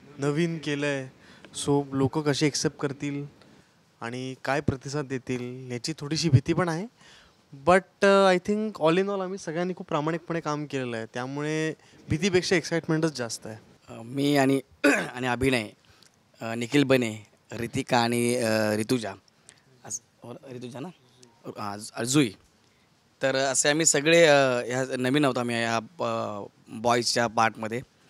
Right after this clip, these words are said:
Speaker 2: तर, अ, जास्त, अ, खूप जणांचे मेसेज आले, रिप्ल-, अ, फोन आले की प्रमोशन खूप उत्तम चालू आहे, सिनेमाचं ट्रेलर त्यांना आवडलं, नुकतंच गाणं झालं, त्यामध्ये प्रतीक आहे लीडला त्या गाण्यामध्ये. तर त्या गाण्याचंही खूप कौतुक झालेलं आहे.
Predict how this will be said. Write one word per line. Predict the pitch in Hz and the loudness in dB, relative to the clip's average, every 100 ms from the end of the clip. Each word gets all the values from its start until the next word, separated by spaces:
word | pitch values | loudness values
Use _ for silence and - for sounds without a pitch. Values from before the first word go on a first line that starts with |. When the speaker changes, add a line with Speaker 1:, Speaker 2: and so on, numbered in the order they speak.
| _ _ _ - | _ _ _ -6
Speaker 2:
तर, | 110 | -2
अ, | 113 113 113 110 110 - _ _ _ _ _ _ _ _ _ _ _ _ _ - | 0 0 0 -2 -6 -16 _ _ _ _ _ _ _ _ _ _ _ _ _ -2
जास्त, | 127 127 147 147 120 110 | 2 4 6 4 2 -6
अ, | 131 123 - | -8 -8 -8
खूप | - 135 | -8 0
जणांचे | 135 135 135 | 2 2 2
मेसेज | 131 127 127 120 | 2 0 0 0
आले, | 117 113 | 2 2
रिप्ल-, | 107 117 120 | 0 -4 -2
अ, | 113 107 | -2 -2
फोन | - 123 123 | -2 0 2
आले | 113 107 | 2 -2
की | 107 117 110 110 _ _ _ _ _ | -6 -6 -6 -8 _ _ _ _ _
प्रमोशन | 120 120 123 131 120 | -8 -4 -2 -4 -4
खूप | 120 | -8
उत्तम | 110 117 117 | -6 -6 -2
चालू | 110 110 | -2 -2
आहे, | 107 | -2
सिनेमाचं | - 110 110 110 107 113 | -4 -4 -4 -4 -4 -6
ट्रेलर | 104 110 117 | -6 -4 -2
त्यांना | 117 113 | -2 -2
आवडलं, | 107 104 101 104 | -4 -4 -8 -10
नुकतंच | 104 120 113 | -14 -14 -8
गाणं | 104 117 | -6 -4
झालं, | 117 107 107 | -4 -4 -6
त्यामध्ये | 117 _ _ - 110 | -10 _ _ -16 -14
प्रतीक | 104 107 - 107 | -12 -12 -8 -6
आहे | 101 101 | -4 -6
लीडला | 104 101 98 | -10 -10 -10
त्या | 101 | -8
गाण्यामध्ये. | 98 101 98 101 110 _ _ - - - | -8 -8 -10 -12 -14 _ _ -20 -16 -8
तर | |
त्या | 107 113 | -2 2
गाण्याचंही | 117 120 123 135 135 | 4 4 6 6 6
खूप | 143 | 4
कौतुक | 135 123 131 | 4 4 4
झालेलं | 123 120 120 | 2 2 2
आहे. | 123 | 0